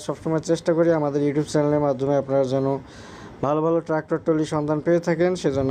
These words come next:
আমাদের ক্ষুদ্র প্রচেষ্টা। তো ভিউয়ার্স, গাড়িটি বর্তমানে রয়েছে নওগাঁ জেলায়। গাড়িটা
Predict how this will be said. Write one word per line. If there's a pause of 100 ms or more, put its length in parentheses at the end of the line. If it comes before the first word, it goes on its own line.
আমাদের
ক্ষুদ্র (120)
প্রচেষ্টা। (760)
তো (100)
ভিউয়ার্স, (160)
গাড়িটি (120)
বর্তমানে
রয়েছে (180)
নওগাঁ
জেলায়। (340)
গাড়িটা